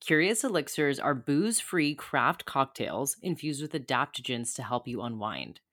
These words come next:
So whether you're sober or you're sober curious, or you wanna extend dry January into dry February,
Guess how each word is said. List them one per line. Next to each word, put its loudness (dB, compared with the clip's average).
So -2
whether 0
you're -4
sober 4
or -2
you're -6
sober -6
curious, 2
or -2
you -4
wanna -2
extend 0
dry 4
January 0
into -6
dry 0
February, 4